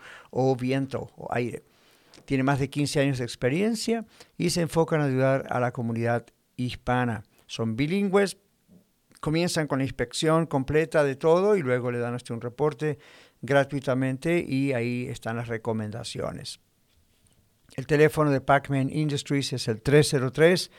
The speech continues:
ocho siete seis, cero cinco siete seis. Repito, tres cero tres, ocho siete seis, cero cinco siete seis. Y agradecemos nuevamente a Pacman Industries por el patrocinio del programa del día de hoy.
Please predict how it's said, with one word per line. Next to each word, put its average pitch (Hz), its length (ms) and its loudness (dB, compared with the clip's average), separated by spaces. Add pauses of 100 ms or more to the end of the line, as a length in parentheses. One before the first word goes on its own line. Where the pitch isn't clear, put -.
(380)
ocho 160 400 6
siete 156 460 -2
seis, 160 340 0
cero 135 260 0
cinco 147 440 -2
siete 127 360 -2
seis. - 460 2
Repito, 123 480 -2
tres 123 260 -4
cero 113 220 -4
tres, 180 320 0 (340)
ocho 220 400 4
siete 139 360 -2
seis, 131 320 -2
cero 123 200 -2
cinco 127 540 -4 (240)
siete 123 720 -4
seis. - 560 -8
Y 120 80 -8
agradecemos 113 560 -4
nuevamente 139 600 2
a 117 160 -2
Pacman 123 480 -6
Industries 151 600 -6
por 156 300 0
el 143 80 -6
patrocinio 127 500 -6
del 131 100 -2
programa 117 400 -4
del 139 120 -4
día 104 180 -6
de 117 120 2
hoy. 165 200 2